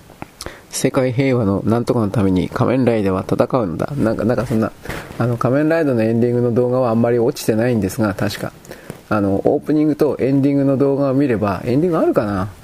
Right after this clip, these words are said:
あ、なんとなくその心境がわかると思います。この世界には冗談抜きにですね、ショッカーという、い-、あれ、石ノ森、石ノ森章太郎、あれ考えたら本当天才だなと思うけど、彼に何か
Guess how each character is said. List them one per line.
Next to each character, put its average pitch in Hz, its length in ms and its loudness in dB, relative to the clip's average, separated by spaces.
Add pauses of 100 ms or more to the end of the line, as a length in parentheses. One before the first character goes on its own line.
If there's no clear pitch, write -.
(720)
あ、 - 240 -4 (180)
な 135 120 2
ん 107 40 -2
と 151 80 2
な 151 60 -2
く - 40 -10
そ 127 120 -2
の 113 60 -2
心 131 220 0
境 123 140 0
が 123 80 0
わ 110 80 -4
か 143 80 0
る 120 80 -2
と - 80 -10
思 95 100 -2
い 95 40 0
ま 98 100 -2
す。 - 240 -14 (500)
こ 139 100 2
の 151 100 2
世 165 140 2
界 143 160 2
に 113 80 2
は 104 80 2
冗 139 220 2
談 151 200 2
抜 123 80 0
き 110 120 0
に 101 80 2
で 95 80 0
す - 100 -4
ね、 101 140 0
シ - 160 0
ョ - 20 4
ッ - 100 -4
カ 131 140 0
ー 107 40 -4
と 107 120 -2
い 101 220 2
う、 107 120 -8
い-、 - 300 0
あ - 80 2
れ、 110 80 2
石 113 180 0
ノ 208 80 2
森、 151 160 0
石 - 340 -2
ノ 196 60 2
森 131 140 0
章 120 220 0
太 120 120 -2
郎、 117 140 2
あ 110 60 2
れ 120 80 0
考 139 200 0
え 139 60 0
た - 80 -4
ら - 20 0
本 131 100 0
当 - 40 -4
天 185 240 0
才 196 160 2
だ 190 140 2
な 156 40 -2
と 117 80 -2
思 98 100 0
う - 20 0
け 95 60 0
ど、 95 60 0
彼 160 240 0
に 117 60 0
何 139 220 0
か 107 200 -2